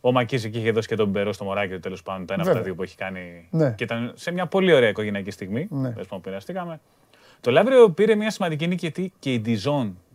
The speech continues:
Speaker 1: την οποία νίκησε, εκτός από τη Μουστάρα, τέλος πάντων, είναι πραγματικά καλή ομάδα. Είναι μια ομάδα η οποία είχε πάει στο Final Eight, στο περσινό, που ήταν προπέρσινο, που είχε γίνει στο άκα.
Speaker 2: Μμμ.
Speaker 1: Ναι,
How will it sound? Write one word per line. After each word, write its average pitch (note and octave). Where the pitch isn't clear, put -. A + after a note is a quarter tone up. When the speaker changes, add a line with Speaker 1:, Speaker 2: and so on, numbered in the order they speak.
Speaker 1:
την G2+
οποία F#2
νίκησε, F2
εκτός C3
από F2+
τη -
Μουστάρα, E2+
τέλος F2+
πάντων, G#3
είναι F#3
πραγματικά E3
καλή E3
ομάδα. C#3+
Είναι C3+
μια D#3
ομάδα D#3
η -
οποία D#3
είχε D3
πάει D#3
στο C#3+
Final C#3+
Eight, D#3+
στο -
περσινό, C#3
που -
ήταν D3
προπέρσινο, D#3
που C3+
είχε A#2+
γίνει B2
στο A#2+
άκα. B2
Speaker 2:
Μμμ. G3
Speaker 1:
Ναι, G#2+